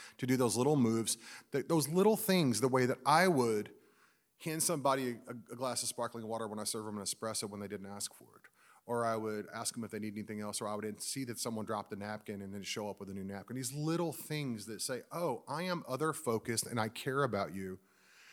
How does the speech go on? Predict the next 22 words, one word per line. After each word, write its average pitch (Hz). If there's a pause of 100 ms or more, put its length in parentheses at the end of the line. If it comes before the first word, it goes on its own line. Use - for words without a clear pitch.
(160)
and 120
now 120
I'm 120
going 120
to 98 (300)
see 147
this 123
and 104
do 101 (120)
it." - (880)
Do 151
whatever 175
those 160
little 160
things 135
are 120
in 110
your 123
world, 151 (240)
do 131
those 127
things. -